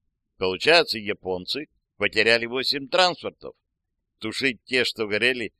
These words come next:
никто и не думал. А нам действительно пришлось уходить вглубь Жёлтого моря. Я бы так и ушёл, но удачное попадание в один из миноносцев,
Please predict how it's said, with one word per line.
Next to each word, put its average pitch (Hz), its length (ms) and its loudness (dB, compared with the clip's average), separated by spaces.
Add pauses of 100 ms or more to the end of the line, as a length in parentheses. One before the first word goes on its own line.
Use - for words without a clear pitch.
(160)
никто 101 380 -2
и 110 120 0
не 110 160 -6
думал. 76 480 -12 (800)
А 131 120 6
нам 214 160 6
действительно 156 720 -2 (340)
пришлось 160 460 -2
уходить 135 380 0
вглубь 120 380 -4
Жёлтого 104 520 -2
моря. 95 480 -2 (520)
Я 127 120 6
бы 135 120 0
так 135 280 2
и 127 60 -6
ушёл, 123 560 -2 (540)
но 131 160 -2
удачное 156 460 4
попадание 139 680 2
в 117 40 -2
один 127 320 -2
из 113 260 -4
миноносцев, 117 800 -4